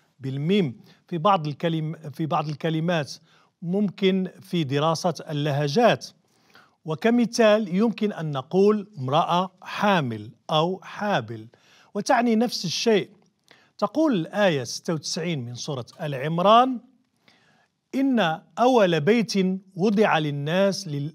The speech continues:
للذي ببكة مباركا وهدى للعالمين". بكة تقول الآية بها أول بيت وضع للناس،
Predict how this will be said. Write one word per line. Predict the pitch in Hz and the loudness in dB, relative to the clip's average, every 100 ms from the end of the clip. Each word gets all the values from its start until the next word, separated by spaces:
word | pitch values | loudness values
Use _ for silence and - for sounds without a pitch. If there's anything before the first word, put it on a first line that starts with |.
| _ | _
للذي | - 151 147 156 214 190 202 | -12 -6 -2 2 2 4 2
ببكة | 160 147 185 202 - 156 151 135 | 2 0 0 -2 -4 -4 -2 -4
مباركا | 131 123 196 214 180 - 143 135 | -4 2 4 4 2 -2 -6 -4
وهدى | 131 143 165 170 | -4 -2 -2 -2
للعالمين". | 156 135 117 131 135 151 220 277 165 - _ _ _ _ _ _ _ _ _ - | -2 -4 -4 -4 -4 -2 2 2 2 -2 _ _ _ _ _ _ _ _ _ -20
بكة | 107 135 151 - 208 226 - _ _ - | -6 -6 -6 0 2 2 -4 _ _ -10
تقول | 143 - 175 143 | -10 -4 -2 -2
الآية | - 165 185 180 139 | -6 -2 0 0 0
بها | 127 175 170 156 - _ - | -2 -2 -2 -4 -6 _ 2
أول | 233 269 294 262 240 220 202 | 6 6 6 4 4 2 0
بيت | 147 180 214 226 - | 2 2 4 0 -4
وضع | 165 196 180 147 156 | -2 0 0 0 -2
للناس، | 147 123 107 98 - | -2 -6 -10 -14 -14